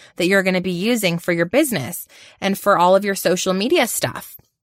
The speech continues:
So far, we've already come up with forty topics. The ten problems she has, the ten ways you are solving these problems, ten personal stories that you have relating to your JoJo, ten benefits or testimonies that you have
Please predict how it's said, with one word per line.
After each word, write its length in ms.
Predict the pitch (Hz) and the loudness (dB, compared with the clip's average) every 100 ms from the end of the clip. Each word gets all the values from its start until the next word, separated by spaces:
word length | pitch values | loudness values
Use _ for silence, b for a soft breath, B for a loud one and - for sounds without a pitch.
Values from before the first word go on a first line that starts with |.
| _ - | _ -4
So 260 | - 339 | 2 2
far, 320 | - 196 175 | 2 2 2
we've 160 | 202 302 | 2 2
already 220 | 302 302 | 2 2
come 140 | 285 269 | -2 -4
up 120 | 262 | -2
with 100 | 254 | -4
forty 520 | - 254 254 269 269 | -4 0 2 2 0
topics. 680 | 262 254 - 170 - - - B B B - | 2 2 2 -4 -6 -10 -12 B B B -10
The 80 | |
ten 300 | 220 285 302 | -4 0 0
problems 420 | 311 262 262 240 240 | 2 2 2 0 0
she 220 | 208 196 | -2 -4
has, 340 | - - - B B _ | -6 -12 -16 B B _
the 80 | 240 | -4
ten 280 | 269 302 | 0 2
ways 240 | 302 277 233 | 4 2 0
you 320 | 226 254 262 | 0 2 4
are 100 | 240 | 2
solving 560 | - 202 190 214 233 226 | 0 2 2 2 2 -2
these 160 | 185 | -4
problems, 500 | - 139 156 - - B B - | -6 -8 -8 -12 -16 B B -8
ten 260 | - 262 277 | -2 -2 0
personal 480 | - 233 - 233 | 0 0 0 0
stories 640 | 226 - 220 240 240 220 202 | 0 0 2 2 2 -2 -4
that 80 | |
you 140 | 175 180 | -4 -4
have 360 | 170 160 160 | 0 0 0
relating 540 | 185 190 202 220 233 233 | -2 0 0 0 0 -2
to 260 | - 180 175 | 0 -2 0
your 240 | 196 208 | 2 4
JoJo, 420 | 196 156 123 - - B B B - | 4 -2 -4 -8 -14 B B B -8
ten 300 | 262 285 247 | -2 0 2
benefits 520 | 196 226 233 233 - | 2 2 -2 -4 -4
or 160 | - 202 | 0 0
testimonies 880 | - - 262 - 214 185 190 208 - | 0 -4 -6 -4 -2 0 -2 -4 -2
that 140 | 190 | -2
you 160 | 175 185 | -2 -4
have 480 | 185 247 285 143 | -2 2 2 0